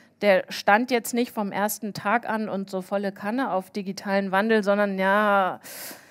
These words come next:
da geht halt die Zeit hin, da gehen halt die Leute hin, dann müssen wir uns da auch was, äh, ausfallen lassen. Welches, äh, Standing hast du denn dann im Verlag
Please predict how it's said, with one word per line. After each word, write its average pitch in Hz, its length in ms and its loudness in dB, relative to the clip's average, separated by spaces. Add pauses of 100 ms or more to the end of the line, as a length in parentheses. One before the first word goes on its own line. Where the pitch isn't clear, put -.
(180)
da 220 140 -2
geht 202 320 0
halt 208 200 6
die 214 120 -8
Zeit 196 380 2
hin, 220 180 0
da 208 100 4
gehen 220 280 0
halt 208 160 0
die 190 80 0
Leute 220 340 2
hin, 214 160 2
dann 185 220 0
müssen 202 240 -2
wir 196 80 2
uns 185 180 -6
da 170 180 -4
auch 262 200 -2
was, 254 260 -2
äh, - 60 -10
ausfallen 226 920 -2
lassen. 226 300 0
Welches, 208 340 -4
äh, - 180 -6
Standing 247 480 -4
hast 202 220 -6
du 202 80 -2
denn 190 160 -2
dann 185 180 -2
im 180 260 -8
Verlag 190 560 -2